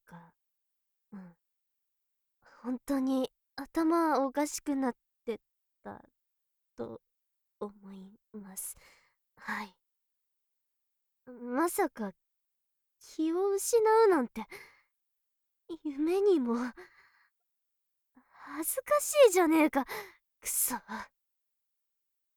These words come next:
ていうか、本当に危なかったわ。ああ、も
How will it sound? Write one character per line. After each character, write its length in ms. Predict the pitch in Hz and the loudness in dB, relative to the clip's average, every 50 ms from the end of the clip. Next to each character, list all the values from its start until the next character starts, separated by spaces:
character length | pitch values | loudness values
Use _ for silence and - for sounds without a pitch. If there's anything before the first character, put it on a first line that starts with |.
| _ _ _ _ _ - | _ _ _ _ _ -20
て 140 | - 202 190 | -20 -16 -14
い 140 | 175 190 196 | -12 -10 -12
う 40 | 196 | -12
か、 200 | - 175 170 _ - - - - - - _ _ _ _ | -14 -20 -20 _ -20 -20 -20 -20 -20 -20 _ _ _ _
本 200 | - 262 277 294 | -8 -4 -4 -2
当 200 | - - 381 370 | 0 2 4 4
に 180 | 349 359 370 359 | 6 6 6 6
危 160 | 349 277 359 | 4 4 4
な 140 | 339 370 370 | 4 4 2
か 120 | - 349 | 2 -2
っ 60 | 262 - | -4 -2
た 180 | - 208 190 - | -4 -6 -6 -8
わ。 220 | 196 190 - - _ _ _ _ _ _ _ _ _ _ _ _ _ _ _ _ _ _ _ _ _ _ _ _ - 202 185 185 185 180 - | -10 -14 -14 -16 _ _ _ _ _ _ _ _ _ _ _ _ _ _ _ _ _ _ _ _ _ _ _ _ -20 -20 -18 -16 -16 -12 -8
あ 200 | 202 185 185 190 | -8 -6 -6 -6
あ、 40 | 185 | -6
も 540 | 185 185 180 180 185 190 196 202 202 175 | -8 -8 -8 -10 -10 -8 -8 -8 -8 -10